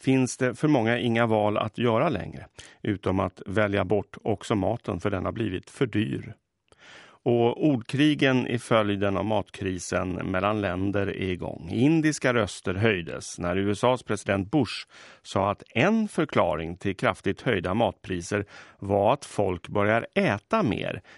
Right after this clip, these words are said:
i växande, folkrika ekonomier, som till exempel Indien.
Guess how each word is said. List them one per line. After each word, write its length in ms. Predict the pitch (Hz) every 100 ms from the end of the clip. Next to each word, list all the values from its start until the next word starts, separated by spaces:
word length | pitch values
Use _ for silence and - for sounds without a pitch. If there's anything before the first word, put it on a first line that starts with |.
| -
i 200 | 104 98
växande, 760 | 143 - - - 165 101 78
folkrika 840 | - - 170 104 - 220 208 147 -
ekonomier, 680 | 120 117 95 82 - - -
som 280 | - 139 123
till 140 | 104
exempel 420 | 95 - 85 -
Indien. 580 | 92 90 95 92 - -